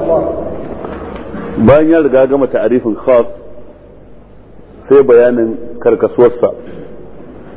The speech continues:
Speaker 2: Wa huwa yanqasimu ila muttasilin wa munfasil. Damirin da ke cikin wa huwa ya'udu ala al-mukhassis, al-mafhum min takhsis, wa huwa naw'ani. Akwai mukhassis muttasil,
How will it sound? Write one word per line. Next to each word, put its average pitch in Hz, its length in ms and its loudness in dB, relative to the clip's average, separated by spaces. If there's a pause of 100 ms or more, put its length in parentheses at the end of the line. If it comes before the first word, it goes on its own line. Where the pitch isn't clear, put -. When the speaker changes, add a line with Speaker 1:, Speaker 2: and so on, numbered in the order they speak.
(420)
Speaker 2:
Wa 104 60 6
huwa 123 200 6
yanqasimu 127 420 0
ila 113 180 4
muttasilin 113 440 -2 (100)
wa 98 60 2 (100)
munfasil. 98 320 -4 (1500)
Damirin 135 460 6
da 120 80 4
ke 117 140 2 (100)
cikin 135 240 2
wa 110 40 6
huwa 110 360 2
ya'udu 117 420 6
ala 120 240 4 (520)
al-mukhassis, 123 580 -2 (800)
al-mafhum 110 580 2
min 104 140 2
takhsis, - 400 -6 (100)
wa - 80 -2
huwa 117 200 6
naw'ani. 101 440 2 (720)
Akwai 131 280 4
mukhassis 131 520 -2
muttasil, 135 540 0